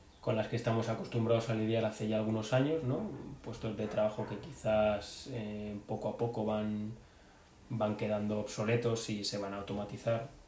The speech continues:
irremediablemente. Creo que es una tónica que cada vez va a ocurrir más y más, ¿no? Y, y, <laughs> bueno, yo,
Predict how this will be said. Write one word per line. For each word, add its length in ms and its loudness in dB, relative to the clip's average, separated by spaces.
irremediablemente. 1040 0
Creo 200 4
que 100 0
es 100 0
una 140 4
tónica 420 4
que 140 -4
cada 200 -2
vez 360 -2
va 80 4
a 20 6
ocurrir 400 0
más 260 0
y 60 -4
más, 260 -4
¿no? 160 -2
Y, 300 -6
y, 140 -4
<laughs> 40 -2
bueno, 180 -2
yo, 300 4